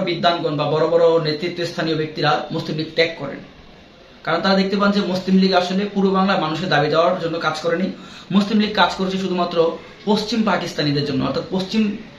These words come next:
পাকিস্তানের জন্য, পূর্ব, পূর্ব পাকিস্তান বা পূর্ব বাংলার জন্য কাজ করেনি। তেমনিভাবে আমরা আজকেও দেখতে পাই যে আওয়ামী লীগ তাদের স্বৈরতান্ত্রিক, তাদের গণ-, গণতান্ত্রিক ব্যা-, ধারাকে তারা ব্যাহত করে, তারা ফ্যাসিবাদী সিস্টেমকে কায়েম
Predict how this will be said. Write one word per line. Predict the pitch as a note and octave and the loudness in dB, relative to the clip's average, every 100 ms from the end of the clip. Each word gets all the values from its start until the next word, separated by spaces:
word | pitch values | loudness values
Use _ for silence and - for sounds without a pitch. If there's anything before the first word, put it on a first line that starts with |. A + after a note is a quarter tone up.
| - | -4
পাকিস্তানের | - C#3+ - D3+ C3+ | -2 -2 -2 0 0
জন্য, | C3+ B2+ | 0 -4
পূর্ব, | D#3 F3+ | -4 -4
পূর্ব | F#3 F3+ | -4 -4
পাকিস্তান | F#3 F#3 F#3 G3 G#3+ - - - | -2 -2 0 0 0 -6 -14 -6
বা | E3 | -4
পূর্ব | D#3+ F3 | -2 0
বাংলার | F3 F3 F3+ | 0 2 0
জন্য | F3+ G3+ | 0 0
কাজ | D#3+ D3 | 0 -2
করেনি। | D3 C3+ C3 - - - - - | -4 -4 -4 -8 -12 -16 -16 -4
তেমনিভাবে | G3 A3 A3 F#3 F3 | 2 4 6 4 4
আমরা | F3+ F#3+ | 0 0
আজকেও | E3+ F3+ G3+ | 0 0 -2
দেখতে | F#3 E3 D#3 | -2 -2 -4
পাই | C#3+ C3 | -2 0
যে | C3+ | 0
আওয়ামী | D3 D#3+ F#3 | 0 0 2
লীগ | F#3+ F#3+ | 0 2
তাদের | E3 D3+ E3+ E3+ - | 0 2 2 2 -2
স্বৈরতান্ত্রিক, | D#3+ D#3 D3+ E3 D#3+ E3 D#3+ - - - | 0 0 2 0 0 -2 -6 -6 -14 -6
তাদের | C#3+ C#3 D3 | -2 0 0
গণ-, | D3+ D#3+ - C3 | 0 -2 -4 -4
গণতান্ত্রিক | D#3 D#3+ E3+ D#3+ E3 - - - | -2 0 0 -2 -6 -10 -14 -4
ব্যা-, | D#3+ - D#3 | -2 -2 -2
ধারাকে | D3+ D#3 F3 | 0 0 0
তারা | D#3+ D#3 | -2 0
ব্যাহত | C#3+ D#3 F3+ | 0 0 0
করে, | F#3 D#3 C#3 C3+ - - - | 0 0 0 -4 -10 -20 -6
তারা | E3 D#3+ E3 - | 0 0 0 -4
ফ্যাসিবাদী | D#3 F#3 F#3 F#3 | -6 2 2 4
সিস্টেমকে | F#3 F3 - E3+ F3 | 0 -4 -8 -8 -4
কায়েম | F3 E3+ | 0 2